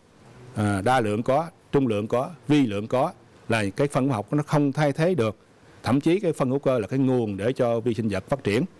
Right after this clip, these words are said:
Tuy nhiên khi chúng ta sử dụng ngoài thực tế thì nó khó. Và như vậy là chúng ta phải chuyển từ từ.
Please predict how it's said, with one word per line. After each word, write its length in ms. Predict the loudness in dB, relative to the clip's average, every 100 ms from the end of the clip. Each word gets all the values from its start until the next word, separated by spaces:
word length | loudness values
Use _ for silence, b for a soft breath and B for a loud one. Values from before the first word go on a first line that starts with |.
| B B B 0
Tuy 120 | 2
nhiên 200 | 4 0
khi 120 | -2
chúng 120 | -2
ta 120 | -2
sử 180 | 0 0
dụng 240 | 0 0 -2
ngoài 120 | -6
thực 160 | -4
tế 160 | 0 0
thì 80 | 0
nó 120 | -6
khó. 260 | -2 -2 -2 -14 B B B B B B
Và 160 | 2
như 160 | 4 2
vậy 140 | 2 2
là 400 | 2 2 0 -2
chúng 140 | 0
ta 180 | 2 2
phải 120 | 0
chuyển 240 | 0 0
từ 140 | 2 2
từ. 200 | 2